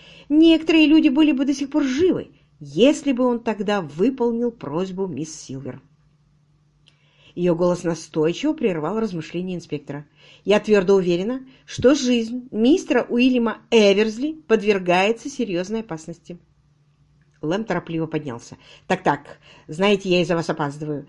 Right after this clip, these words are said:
Полагаю, придётся позволить вам поступать по-своему. Вам это почти всегда удаётся. Э, скажите Фрэнку, чего вы хотите, и мы обо всём позаботимся». Мисс Силвер примирительно ему улыбнулась.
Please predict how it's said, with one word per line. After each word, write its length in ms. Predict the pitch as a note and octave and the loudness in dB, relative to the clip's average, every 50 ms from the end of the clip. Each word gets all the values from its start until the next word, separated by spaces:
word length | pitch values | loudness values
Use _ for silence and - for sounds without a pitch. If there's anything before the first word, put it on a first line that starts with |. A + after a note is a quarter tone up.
| - - - _ | -20 -20 -18 _
Полагаю, 440 | - G3 G3 G3+ F#3+ G#3+ A#3 B3 A#3+ | 0 4 4 4 6 6 4 4 4
придётся 360 | B3 A3+ G3+ A3+ A3+ A3+ C4 | 2 2 2 2 2 2 0
позволить 520 | - - C4 B3 A3 G3+ F#3+ F#3+ F#3 F3+ F3+ | 0 2 2 2 4 4 4 4 2 2 0
вам 160 | F#3+ F#3 F#3 | -2 -4 -2
поступать 480 | G3 F#3 - - F3 E3+ G#3 A3+ A3 - | -4 -8 -6 -6 -4 -2 -2 -2 0 -2
по-своему. 720 | A#3 A3 - - E3+ E3 D#3+ D#3 D3+ D3+ D#3 D#3 D#3 - _ - | -4 -4 -4 -2 0 0 2 2 2 0 -4 -6 -8 -10 _ -2
Вам 160 | D4 D#4+ D4+ | 2 2 2
это 120 | - C4+ | 2 0
почти 260 | A#3 B3 A#3 - C4+ | -2 -2 -2 0 -2
всегда 420 | A#3 - - E3 - G#3+ E4+ F#4+ E4+ | -4 -4 -4 -6 -4 0 0 2 2
удаётся. 640 | G#3+ E3+ E3+ E3+ D#3+ D#3+ D#3 D#3 - - D#3 D#3 - _ - - - _ - | 2 2 2 4 4 2 2 0 -4 -8 -8 -8 -10 _ -20 -20 -20 _ -8
Э, 260 | C#4 D4 D4 C#4+ C#4+ C4 | -6 -4 -2 0 -2 -2
скажите 380 | - - F#4 D#4 E4 D4+ D4+ | 0 -2 -2 0 0 0 0
Фрэнку, 460 | G#3+ F3+ G3+ G3 F#3+ F#3+ F#3 G#3+ G3+ | 0 2 2 2 2 0 -2 -4 -4
чего 260 | F#3+ - - A3+ A3+ G#3+ | -4 -4 0 2 2 2
вы 140 | G#3 G#3+ | 2 0
хотите, 420 | - B3+ B3+ C4 F#4+ G4 G4 - F4 | 0 0 2 4 4 2 2 2 0
и 60 | E4 | 0
мы 140 | E4 F4+ F4 | 2 2 2
обо 140 | C#4 A3 G3+ | 2 0 0
всём 220 | - - A3+ A3 | 0 -2 -2 -2
позаботимся». 600 | G3+ E3+ E3+ D3 - G2 - - A2+ - - - _ _ _ _ _ _ _ _ _ _ _ _ _ _ _ _ _ _ _ _ _ _ _ _ _ _ _ _ _ _ _ _ _ _ _ _ _ _ _ _ _ _ _ _ _ - | -2 -4 -6 -6 -6 -10 -14 -16 -20 -18 -18 -20 _ _ _ _ _ _ _ _ _ _ _ _ _ _ _ _ _ _ _ _ _ _ _ _ _ _ _ _ _ _ _ _ _ _ _ _ _ _ _ _ _ _ _ _ _ -2
Мисс 340 | C#4 D#4 F4 F#4+ F#4+ - | 2 4 4 4 4 2
Силвер 520 | - - - D#4+ F#4 F4+ D#4 D#4 E4 C4+ - | 0 0 2 4 4 6 6 4 2 2 4
примирительно 720 | - A#3+ A#3+ A#3 G#3+ G3+ F#3+ G#3+ C4+ C#4 C4+ C4+ C4 B3+ | 4 4 6 6 4 2 2 0 0 0 0 0 2 2
ему 260 | A#3 A3 G3+ G3+ G3+ | 2 2 2 -2 -2
улыбнулась. 680 | G3 F#3+ F3+ D#3+ D#3 D#3 D#3 D3+ D3 D3 D3 - - - | -2 -2 -4 -2 -2 -2 -2 -2 -2 -6 -8 -12 -20 -20